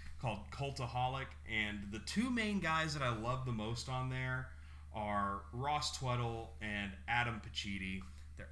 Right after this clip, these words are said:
absolutely hysterical. At Adam Pacitti and at Ross on Wrasslin. These guys are fantastic.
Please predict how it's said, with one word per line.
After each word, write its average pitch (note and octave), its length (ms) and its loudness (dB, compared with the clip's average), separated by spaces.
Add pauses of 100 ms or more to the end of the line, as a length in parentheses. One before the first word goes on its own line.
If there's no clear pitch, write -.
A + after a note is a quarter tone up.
absolutely B2 640 2
hysterical. G#2 720 -4
At C#3+ 260 2
Adam B2 360 0
Pacitti A2 580 -2 (400)
and G#2 320 0 (140)
at A#2+ 220 2 (160)
Ross B2 540 2
on A#2 320 0 (120)
Wrasslin. F#2+ 760 2 (520)
These C#3 220 4
guys C3 280 4
are A#2+ 80 0
fantastic. G2+ 720 -4